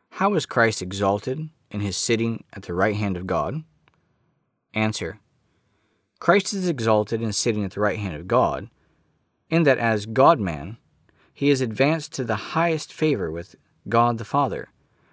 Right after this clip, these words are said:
with all fullness of joy, glory, and power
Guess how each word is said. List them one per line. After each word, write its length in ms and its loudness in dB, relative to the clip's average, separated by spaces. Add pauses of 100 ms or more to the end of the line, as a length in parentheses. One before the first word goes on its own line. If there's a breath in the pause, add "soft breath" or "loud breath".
with 100 -4
all 180 4
fullness 520 -2
of 80 -10
joy, 520 2 (760)
glory, 420 4
and 120 -4
power 540 2